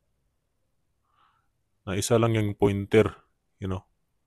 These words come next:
Nandito. So, meaning, dito yung digging spot. Wala sa kabila.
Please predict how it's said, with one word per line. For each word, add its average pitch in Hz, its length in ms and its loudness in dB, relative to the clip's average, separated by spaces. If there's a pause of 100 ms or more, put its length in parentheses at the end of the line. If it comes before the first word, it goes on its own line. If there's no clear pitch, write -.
(1800)
Nandito. 98 560 -4 (720)
So, 107 160 -6
meaning, 123 480 2 (1300)
dito 120 340 0
yung 113 160 2
digging 92 320 -2
spot. - 300 -4 (960)
Wala 104 240 0
sa - 80 -12
kabila. 95 400 -2